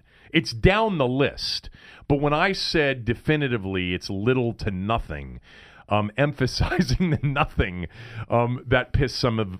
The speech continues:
uh, of you, you all off, and, and you let me know on Twitter. And Dan Steinberg texted me last night, Tommy, and the gist of what he said was that the name issue for many is an issue, and that,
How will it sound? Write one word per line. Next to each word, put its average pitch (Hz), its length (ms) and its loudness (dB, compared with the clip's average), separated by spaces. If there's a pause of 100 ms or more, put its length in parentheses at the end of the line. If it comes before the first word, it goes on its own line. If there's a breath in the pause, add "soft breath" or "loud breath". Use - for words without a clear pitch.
uh, 101 220 2
of 92 340 -2
you, 92 320 0
you 90 180 0
all 87 200 0
off, 135 320 0
and, 92 180 -2
and 90 140 -2
you 87 100 -4
let 85 160 -8
me 87 60 -2
know 85 140 -2
on 87 80 -4
Twitter. 175 340 0
And 117 100 -6
Dan 190 240 0
Steinberg 147 540 -4
texted 87 380 -4
me 82 100 -4
last 76 300 -6
night, 71 140 -10
Tommy, 71 360 -8
and 80 140 -2 (460 loud breath)
the 110 100 -2
gist 123 420 0
of 127 100 -2
what 107 200 -2
he 113 180 -4
said 160 380 -2
was 90 440 -2 (380 loud breath)
that - 140 -2
the 123 100 4
name 160 380 0
issue 120 380 -2
for 110 220 -2
many 104 600 0 (120)
is 185 280 0
an 143 100 0
issue, 73 600 -8
and 113 220 0
that, 117 300 0